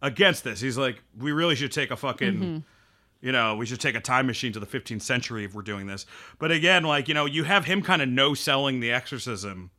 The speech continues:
Speaker 1: Um, but he goes and sees, uh, he sees, he sees Reagan, and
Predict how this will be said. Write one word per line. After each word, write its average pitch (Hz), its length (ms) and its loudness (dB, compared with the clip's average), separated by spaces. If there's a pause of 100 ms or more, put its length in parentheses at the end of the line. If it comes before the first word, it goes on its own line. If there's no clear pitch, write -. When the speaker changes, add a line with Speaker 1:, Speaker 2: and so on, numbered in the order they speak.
(580)
Speaker 1:
Um, 107 480 0 (1200)
but 143 180 -2
he 156 180 0
goes 123 360 2
and 107 140 -6
sees, 110 480 -6
uh, 101 420 -2 (480)
he 131 160 -4
sees, 117 560 -6
he 127 160 -4
sees 123 280 -4
Reagan, 127 440 0
and 113 220 -4